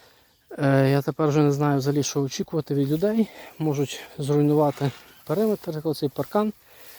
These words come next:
щось пошкодити, можуть тварини дійсно піти по городах. Тоді от кожного дня буду робити обхід, бачите, ніде нічого не може пролізти. Все загороджено, закрито, забито. Зараз ми обійшли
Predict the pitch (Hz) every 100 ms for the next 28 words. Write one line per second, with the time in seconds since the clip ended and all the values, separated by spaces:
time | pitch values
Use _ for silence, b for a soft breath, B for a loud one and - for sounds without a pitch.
0 | B - 139 - 156 - 202 180 151 147
1 | - 147 156 143 147 147 135 135 139 -
2 | 151 220 185 156 - B B B B 151
3 | 147 139 - 156 139 143 143 185 208 b
4 | b b b b b 151 147 147 135 147
5 | - 247 233 - - 156 151 143 - 143
6 | 175 214 175 165 160 160 147 139 - _
7 | b b b b b b b _ - 170
8 | 170 147 - 131 120 - - - 180 147
9 | 143 165 165 151 135 147 156 b b b
10 | b 147 170 - 151 143 170 165 _ b
11 | b b b - 151 151 143 - 135 B
12 | B B B 156 151 - 151 147 143 -
13 | 151 139